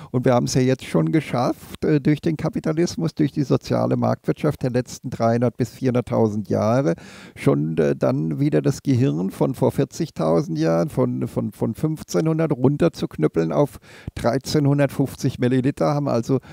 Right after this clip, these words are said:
hundertfünfzig Milliliter Ge-, Gehirnsubstanz verloren und sind also st-, äh, verglichen mit vorher strunzdumm geworden, ne?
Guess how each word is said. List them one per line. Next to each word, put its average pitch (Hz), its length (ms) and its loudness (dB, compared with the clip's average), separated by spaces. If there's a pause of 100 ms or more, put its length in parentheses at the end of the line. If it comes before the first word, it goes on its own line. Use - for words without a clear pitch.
(260)
hundertfünfzig 135 680 2
Milliliter 131 480 4
Ge-, 117 160 6
Gehirnsubstanz 147 1300 2
verloren 151 440 2
und 135 140 0
sind 127 140 4
also 120 460 2
st-, - 260 -2
äh, 127 460 4
verglichen 139 580 -2
mit 127 180 2
vorher 131 440 4
strunzdumm 123 760 4
geworden, 80 680 4
ne? 254 280 0